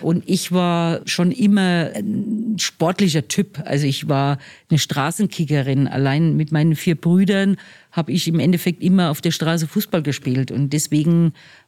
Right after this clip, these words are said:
war das vielleicht auch so damals schon, dass ich so ein bisschen eine Ausnahmespielerin war oder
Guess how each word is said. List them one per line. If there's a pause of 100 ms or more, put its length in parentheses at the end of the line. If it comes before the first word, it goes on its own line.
war
das
vielleicht
auch
so
damals
schon,
dass
ich
so
ein
bisschen
eine
Ausnahmespielerin
war
oder